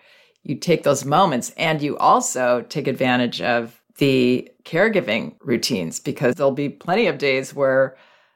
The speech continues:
that was the only time that you connected one-on-one with your baby when you have other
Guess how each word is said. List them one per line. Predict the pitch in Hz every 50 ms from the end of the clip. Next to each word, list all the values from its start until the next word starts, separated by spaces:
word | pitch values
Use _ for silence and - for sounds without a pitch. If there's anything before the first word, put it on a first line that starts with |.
| _ _ -
that | - 151 190 - -
was | 165 156 -
the | 143 117 107
only | 139 143 143 139
time | 131 - 147 151 175 180
that | 135 - -
you | 131 127
connected | - 151 143 135 135 135 - - 135 123 127 - - -
one-on-one | 143 139 135 127 123 123 127 151 175 185 147 135 131 139 160 _ _ _ _ _ _ _ _ _ _ _ -
with | 143 135 -
your | 139 151
baby | 180 220 - - 143 104 82
when | - 110 113
you | 123 120
have | 123 113 -
other | 113 117 120 113 110 - -